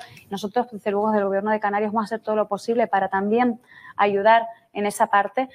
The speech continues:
pero también, desde luego, que desde el resto también, pues ya veo que están haciendo los deberes muy bien. Como no puede ser de otra manera, tienen que ir rápido porque, claro, la demanda está ahí, la demanda es latente y va a llegar. Hay turismo para rato, turismo Silver, Silver Plus todavía,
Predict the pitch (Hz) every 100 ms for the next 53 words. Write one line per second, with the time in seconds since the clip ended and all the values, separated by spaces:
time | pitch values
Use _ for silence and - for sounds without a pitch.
0 | _ - 202 202 190 196 208 208 196 196
1 | 208 220 202 185 190 190 185 214 202 190
2 | 196 208 - - - 185 - - 208 196
3 | 208 208 214 208 208 202 196 196 208 214
4 | 208 196 196 220 247 - - - _ 202
5 | 196 196 220 220 208 202 202 196 208 214
6 | 220 214 214 196 190 214 214 214 190 185
7 | 220 262 196 180 196 214 226 - 202 240
8 | 247 190 185 208 214 208 202 214 208 196
9 | 185 180 175 - - - - 254 - 226
10 | 240 202 190 185 185 180 196 214 302 -
11 | _ _ _ _ _ 247 254 277 247 -
12 | 247 226 220 - 277 247 226 233 247 -
13 | 196 196 226 196